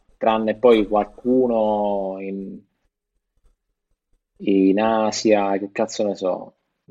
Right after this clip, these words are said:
E se pensi anche che c'è gente che oggi, zio, sono andato al ristorante, gli ho chiesto, gli ho chiesto a uno dei camerieri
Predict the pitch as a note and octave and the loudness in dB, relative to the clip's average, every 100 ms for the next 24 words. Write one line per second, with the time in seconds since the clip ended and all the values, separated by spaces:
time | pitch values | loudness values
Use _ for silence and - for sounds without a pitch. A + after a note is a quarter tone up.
0 | _ _ _ - - - F#3+ F3+ D3 A#2 | _ _ _ -10 -8 0 2 2 2 4
1 | G#2+ - A2 C#3+ C3 G#2+ G#2 - _ _ | 2 0 -2 -2 0 0 0 -6 _ _
2 | _ - C#3+ C3 A2+ G#2+ - A2 F#2+ - | _ 0 2 2 -2 -2 2 2 0 -8
3 | - G#2+ A2 A2 G#2+ - A2+ A2+ A2 A#2+ | -8 2 4 4 2 -2 -2 -2 -6 -8
4 | A#2 A#2 _ _ _ _ _ _ _ _ | -8 -12 _ _ _ _ _ _ _ _
5 | _ - C3+ - G#2+ - - G2+ G2 F#2+ | _ -10 -8 -2 -2 0 0 2 4 4
6 | F#2+ F#2 F#2 F#2+ - - - G#2 - A#2 | 2 2 -2 -4 -8 -12 -6 -4 -2 -4
7 | - A2 G#2 G2+ G2+ A2 A2 G#2 G2+ G2+ | -2 0 2 2 -2 -2 0 0 0 0
8 | G2+ A2 G#2+ G2 F#2+ F#2 - | 2 2 2 2 0 -2 -8